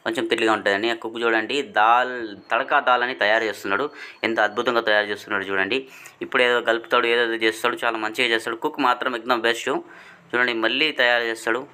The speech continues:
అద్భుతంగా. మన వీడియో తీస్తున్నామని కాదు కానీ రోజు అదే పని అట అనేది.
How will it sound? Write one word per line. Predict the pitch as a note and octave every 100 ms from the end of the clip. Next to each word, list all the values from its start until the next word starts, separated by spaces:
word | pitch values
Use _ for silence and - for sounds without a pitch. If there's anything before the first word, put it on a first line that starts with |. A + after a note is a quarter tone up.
| -
అద్భుతంగా. | G#2 A#2 A#2 G#2+ A2 - - - _ A#2
మన | A2
వీడియో | A2 C3 C3
తీస్తున్నామని | B2+ C3+ C3 B2+ A#2
కాదు | A#2 A#2
కానీ | A#2+ C#3+
రోజు | A#2 C3 A#2+
అదే | A2+
పని | A#2+ A2+
అట | G#2+ G#2
అనేది. | G2+ G#2 D#3